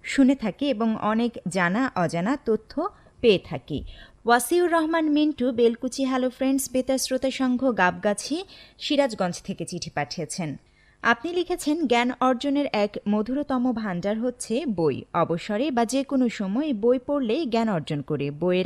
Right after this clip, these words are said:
এত কাছের বন্ধু আর কে হতে পারে? তাই উত্তরণে বই পরিচিতি পর্বটি যেন বন্ধ না করা হয়।" নজরুল ইসলাম ভূঁইয়া, ভূঁইয়া বেতার শ্রোতা ক্লাব,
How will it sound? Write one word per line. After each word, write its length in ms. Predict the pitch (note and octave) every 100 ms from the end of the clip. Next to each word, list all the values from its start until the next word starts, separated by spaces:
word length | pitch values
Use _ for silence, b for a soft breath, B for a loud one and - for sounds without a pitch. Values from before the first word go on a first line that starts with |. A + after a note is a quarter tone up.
| -
এত 220 | F#3 -
কাছের 420 | A3 F#3+ - C4
বন্ধু 420 | C4+ C4 B3+ A3 C4
আর 120 | A3+ A3+
কে 100 | -
হতে 260 | B3+ A#3 D#3
পারে? 260 | D3 C3+ C3 b b b
তাই 200 | - G#3+
উত্তরণে 640 | A3+ B3+ - F4+ F4 C4+ D4+
বই 260 | A#3+ C#4
পরিচিতি 480 | D4 C4 G#3 - G3+
পর্বটি 540 | G3 F3+ F3 G3 D#4 D4
যেন 200 | G#3+ G3
বন্ধ 420 | G3 G#3 A3 D4
না 200 | D#4+ B2+
করা 280 | - B2 C#3
হয়।" 260 | E3+ G#2+ - B B B B
নজরুল 380 | A3 A#3+ A3 B3
ইসলাম 320 | B3 - B3+
ভূঁইয়া, 380 | A3+ B3 B3 C#4
ভূঁইয়া 320 | B3 B3 C4
বেতার 260 | B3 C4 C4+
শ্রোতা 340 | - C4 C4
ক্লাব, 240 | C4 C4+